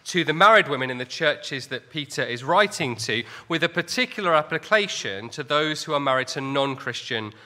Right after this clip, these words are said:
husbands. And it's worth us pause, pausing on that and pausing on that very first word of the passage.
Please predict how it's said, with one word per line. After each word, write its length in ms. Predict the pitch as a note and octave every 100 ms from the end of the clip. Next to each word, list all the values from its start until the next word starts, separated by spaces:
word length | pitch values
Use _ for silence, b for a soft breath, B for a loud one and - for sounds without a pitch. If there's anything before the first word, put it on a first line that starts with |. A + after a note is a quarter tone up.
| B B
husbands. 840 | C3 - - F2 E2+ - - - _ _ B B
And 120 | F3 F#3
it's 140 | -
worth 380 | E3+ A3+ C4 A3+
us 160 | F3 -
pause, 380 | - A#3 A3+ F#3+
pausing 400 | - A3+ A3 F3
on 120 | C3+
that 180 | B2+ C3
and 120 | C#3+
pausing 400 | - G#3 G#3 F#3+
on 120 | D#3+ D3+
that 240 | C#3+ C3
very 240 | F#3 A3+
first 400 | A3 G3 F3 -
word 300 | E3 D3+ C#3+
of 60 | C3+
the 80 | C3
passage. 800 | - D#3 C3+ - G2+ A2+ -